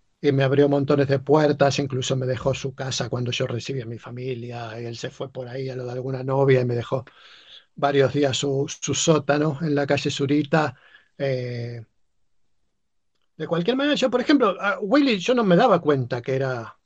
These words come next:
después, eh, últimamente, ¿no? Leyendo todos los panegíricos, y, ah, el peleador callejero, qué sé yo,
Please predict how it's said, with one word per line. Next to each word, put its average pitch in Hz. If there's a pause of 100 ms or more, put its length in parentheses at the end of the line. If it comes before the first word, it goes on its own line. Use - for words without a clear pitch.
(340)
después, 165
eh, 139
últimamente, 190
¿no? 277
Leyendo 185
todos 165
los 139
panegíricos, 160
y, 151
ah, 165
el 139
peleador 143
callejero, 131
qué 151
sé 147
yo, 165